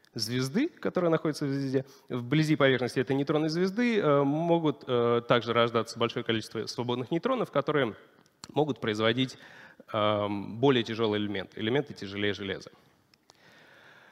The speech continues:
И если мы посмотрим на, э, таблицу Менделеева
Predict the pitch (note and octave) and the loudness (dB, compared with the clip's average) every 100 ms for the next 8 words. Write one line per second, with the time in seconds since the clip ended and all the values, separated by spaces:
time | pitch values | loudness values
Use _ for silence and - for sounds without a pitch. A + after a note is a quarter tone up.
0 | - _ - F3+ A3+ G#3 G3+ G3 A3+ G#3 | -20 _ 4 6 8 6 6 6 6 6
1 | F3+ E3 D#3+ D#3+ D#3 D#3 D3+ - - - | 6 6 6 6 6 4 0 -8 -20 -20
2 | - _ C3+ B2+ B2 B2 D#3 D3+ D#3+ - | -20 _ 2 6 6 6 4 4 2 2
3 | D3 D#3+ A#3 C#4+ F#3+ G#2+ E2+ | 2 2 2 4 2 0 -4